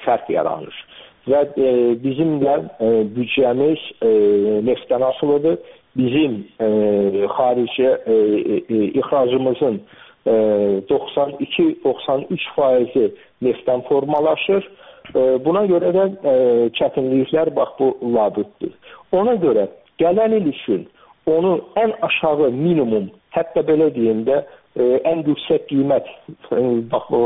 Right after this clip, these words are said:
e, belə deyim də, e, nikbin o doxsan olsa belə,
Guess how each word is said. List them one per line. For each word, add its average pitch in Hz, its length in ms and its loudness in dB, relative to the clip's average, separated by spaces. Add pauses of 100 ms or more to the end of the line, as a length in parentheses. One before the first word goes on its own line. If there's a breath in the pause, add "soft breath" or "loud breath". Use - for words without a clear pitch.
(140)
e, 107 240 -2
belə 117 260 0
deyim 107 220 -2
də, 120 120 2 (280 loud breath)
e, 113 200 0 (120)
nikbin 123 460 -2
o 123 120 2
doxsan 156 440 -2
olsa 202 280 -2
belə, 190 280 0